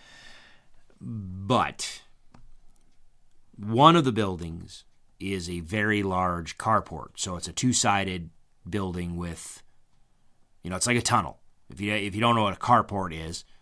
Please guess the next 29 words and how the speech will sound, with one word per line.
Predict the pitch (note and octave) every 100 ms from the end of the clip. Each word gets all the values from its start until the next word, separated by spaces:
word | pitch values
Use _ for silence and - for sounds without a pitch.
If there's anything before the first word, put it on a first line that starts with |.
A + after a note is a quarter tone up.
| -
look | G2
it | F2
up. | F#2 - - -
But | G2+ F#2+
anyway, | G#2 G2+ F#2
it's | F#2 -
like, | G2+
it's | G2+ G2
like | A2
a | G2+
tunnel. | - A2+ D#2+
So | - F#2+
there's | D#2+
two | - D#3
sides | - C#3+ A#2 A#2 G#2
of | G2+
it, | G#2+ - - -
and | - A2
then | G#2
a | G2
roof, | A#2+ A2 F#2 - - - - -
and | G2+
then | G2 F#2+
the, | F2+ E2+ A#1+ - - _ -
each | C3 B2+ A#2+
end | - A#2+ A2+
is | F#2+ E2+
wide | F#2+ F#2+ F#2
open. | F2+ D2+ C2